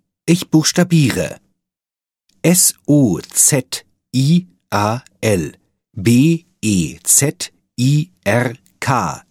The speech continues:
S V O R S T E H E R I N P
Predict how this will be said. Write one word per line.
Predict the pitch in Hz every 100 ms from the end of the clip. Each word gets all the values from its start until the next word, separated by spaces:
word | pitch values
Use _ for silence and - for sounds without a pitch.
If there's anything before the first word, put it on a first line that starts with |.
| -
S | 127 117 - - _ _ _ -
V | - 104 98 123 175 _ -
O | 101 85 76 - _
R | 92 101 117 156 - _ _ _ _
S | 123 160 - - _ _ -
T | 160 135 80 - _ _ 117
E | 120 131 143 - _ _
H | - 101 101 131 - _ _ _ -
E | 117 135 147 _ _ _ _
R | - 113 127 143 _ _ -
I | 117 120 127 _ _ _ _ _ -
N | 117 101 76 - _ _ _ _ -
P | 127 127 156